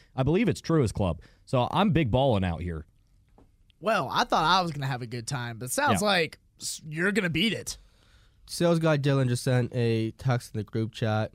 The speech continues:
Speaker 3: the interns group chat. "Wow, I may have broken the lock to the door in the bathroom. Can't make this up."
Speaker 2: Oh.
Speaker 3: So
Speaker 1: It
Speaker 3: that
Speaker 1: might,
Speaker 3: explains why he's late.
Speaker 1: it might be a minute for Dylan.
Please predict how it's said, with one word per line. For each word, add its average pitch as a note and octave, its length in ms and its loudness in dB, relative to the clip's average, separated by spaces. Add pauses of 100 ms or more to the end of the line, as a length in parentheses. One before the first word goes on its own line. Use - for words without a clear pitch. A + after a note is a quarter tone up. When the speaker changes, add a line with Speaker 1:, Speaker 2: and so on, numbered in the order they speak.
(100)
Speaker 3:
the A2+ 120 -4
interns G#2+ 280 -4
group G#2+ 200 -6
chat. A2 340 -4
"Wow, A2+ 600 0 (280)
I A#2+ 120 0
may D#3 100 2
have D#3 160 2
broken C3 340 0
the A#2+ 80 0
lock A2+ 280 0
to - 80 -8
the G#2+ 40 -2
door G#2+ 280 0
in A2 40 0
the G#2 60 -4
bathroom. G2+ 560 -4 (160)
Can't A#2 300 -2
make A2 180 -2
this G2+ 180 -6
up." G2 220 -6 (520)
Speaker 2:
Oh. B2+ 440 -8
Speaker 3:
So - 80 -2
Speaker 1:
It - 40 4
Speaker 3:
that D3 60 6
Speaker 1:
might, E3+ 80 6
Speaker 3:
explains C#3 480 2
why A#2 160 2
he's G#2 80 0
late. G2+ 300 -4
Speaker 1:
it B2+ 40 0
might G3+ 220 4
be G#3 140 4
a - 20 2
minute C#3 260 2
for A2 120 -4
Dylan. A2 400 2